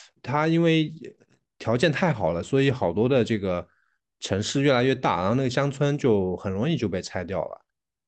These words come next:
跟比如说像你们那边，你刚刚说的这个整村拆迁还不太一样，它可能是因为太偏僻，然后搬出来了，我们那边是，就是没有了。挑战就是说要，你要不停地去重新定义你到底在做什么事情，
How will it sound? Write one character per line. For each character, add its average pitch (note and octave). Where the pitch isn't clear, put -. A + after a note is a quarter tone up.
跟 C#3+
比 B2
如 G#2+
说 A2+
像 B2+
你 F#2+
们 E2
那 G#2
边， B2
你 A2
刚 G#2
刚 G#2
说 A2+
的 G2+
这 G2+
个 G2
整 E2
村 A2
拆 B2+
迁 C#3+
还 G#2
不 -
太 F#2
一 D#2
样， D#2+
它 A#2+
可 A2+
能 G2+
是 A#2
因 A#2
为 A#2+
太 B2+
偏 D3
僻， D#3+
然 E2+
后 F#2+
搬 B2+
出 C#3
来 D2
了， G#2+
我 G2
们 F2+
那 A#2+
边 B2+
是， A#2+
就 G3
是 A2
没 F2
有 E2+
了。 C#2
挑 G#2+
战 E3+
就 D#3+
是 C#3
说 C3+
要， C3+
你 A2+
要 B2+
不 E3+
停 A#2
地 C3+
去 A#2
重 C#3
新 G#3+
定 G#3+
义 G3
你 G3+
到 E3
底 A2+
在 B2
做 C3
什 G#2+
么 G2+
事 D#3+
情， -